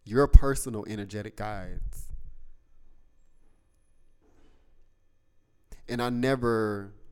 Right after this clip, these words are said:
they, the solar plexus told me that today. My solar plexus told me that. I di-, I never looked at, uh, chakras as guides.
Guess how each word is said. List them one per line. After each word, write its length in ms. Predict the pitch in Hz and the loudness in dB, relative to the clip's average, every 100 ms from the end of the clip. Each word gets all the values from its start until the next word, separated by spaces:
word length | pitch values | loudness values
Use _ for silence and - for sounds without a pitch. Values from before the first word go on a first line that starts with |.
| - | -2
they, 180 | 139 170 - - - 107 - - - - | 0 0 -2 -20 -20 -20 -20 -20 -20 -18
the 160 | 110 120 | -8 -4
solar 280 | - 143 165 | 2 2 4
plexus 360 | 151 127 110 | 2 0 -6
told 220 | - 160 | -2 -2
me 80 | 117 | -2
that 180 | 101 101 | -6 -6
today. 400 | - - - - - - | -8 -12 -16 -18 -16 -6
My 140 | 123 | -4
solar 240 | 139 123 | -2 -2
plexus 320 | 110 110 - 98 | -4 -6 -10 -6
told 180 | 117 | -6
me 80 | 101 | -6
that. 260 | 98 - - _ _ _ _ _ - | -12 -16 -20 _ _ _ _ _ -4
I 100 | 131 | -2
di-, 120 | 151 | 0
I 120 | 127 | -2
never 260 | 131 139 131 | -2 -2 -2
looked 300 | 123 131 127 | -4 -6 -6
at, 320 | 107 101 98 - _ _ _ _ - - | -8 -8 -12 -20 _ _ _ _ -20 -14
uh, 160 | 117 107 | -10 -10
chakras 560 | - 123 120 117 104 - | -8 -8 -8 -10 -10 -10
as 180 | 110 98 | -12 -10
guides. 840 | 120 131 95 82 78 - - - | -10 -10 -12 -16 -20 -20 -20 -20